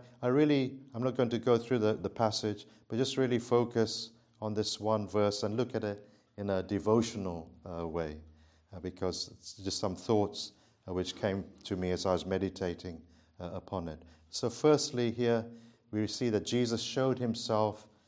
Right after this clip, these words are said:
to his disciples. "After these things, Jesus showed himself again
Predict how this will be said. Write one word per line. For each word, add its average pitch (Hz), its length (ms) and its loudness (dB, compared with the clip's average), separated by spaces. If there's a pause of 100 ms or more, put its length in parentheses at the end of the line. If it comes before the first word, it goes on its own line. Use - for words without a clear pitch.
(240)
to 107 140 -2
his 107 240 2
disciples. 104 960 0 (260)
"After 107 320 2
these 107 320 0
things, 104 460 -4 (260)
Jesus 107 400 -2
showed 107 320 2
himself 101 640 0
again 101 560 0